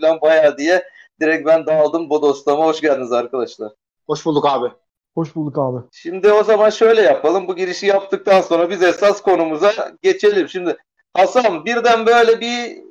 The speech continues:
Speaker 1: anlat bakalım. Yani nasıl, nereden çıktı bir maça gitme, e, durumu? Yani özellikle eşini falan nasıl kandırdın? Bir oradan bir <laughs>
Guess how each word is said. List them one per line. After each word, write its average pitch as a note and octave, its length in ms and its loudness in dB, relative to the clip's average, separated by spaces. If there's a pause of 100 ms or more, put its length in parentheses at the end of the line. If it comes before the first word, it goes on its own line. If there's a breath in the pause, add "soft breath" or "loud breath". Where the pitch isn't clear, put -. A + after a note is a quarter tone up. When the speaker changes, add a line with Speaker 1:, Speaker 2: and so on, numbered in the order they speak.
(120)
Speaker 1:
anlat G#3 420 -2
bakalım. G#3 380 0
Yani F3 320 2
nasıl, G#3+ 220 0
nereden G#3 340 2
çıktı F3+ 360 -6
bir E3 320 -2
maça E3 180 -2
gitme, E3+ 640 0 (380)
e, D#3+ 360 -2
durumu? E3 600 0 (300)
Yani D#3+ 360 2
özellikle F3 640 0
eşini E3+ 360 0
falan E3+ 280 -4
nasıl E3+ 220 -2
kandırdın? E3 640 0 (200)
Bir D#3+ 120 0
oradan F#3+ 360 2
bir F3+ 100 -2
<laughs> - 260 -4